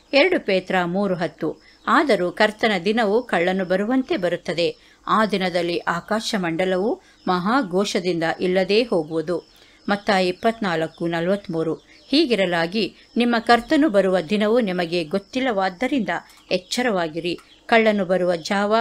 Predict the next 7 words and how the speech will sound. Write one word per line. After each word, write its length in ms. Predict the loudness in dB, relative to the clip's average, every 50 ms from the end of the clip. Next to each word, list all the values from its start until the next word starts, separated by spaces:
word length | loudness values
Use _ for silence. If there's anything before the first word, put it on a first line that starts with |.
| 0 -2
ಮನೆ 300 | -2 -2 0 0 -2 -2
ಯಜಮಾನನಿಗೆ 680 | -2 -2 -2 0 0 0 0 -2 -4 -4 -4 -4 -4
ತಿಳಿದಿದ್ದರೆ 960 | -2 -2 -4 -4 -2 -4 -4 -2 0 2 2 2 2 0 -4 -12 -20 -20 -8 -4
ಅವನು 200 | -2 -2 0 0
ಎಚ್ಚರವಾಗಿದ್ದು 840 | -2 -2 -4 -4 -4 0 2 2 2 2 0 0 -2 -4 -6 -6 -6
ತನ್ನ 260 | -4 -2 -2 -2 -2 -4
ಮನೆಗೆ 480 | -6 -6 -4 -4 -4 -4 -4 -8 -8 -8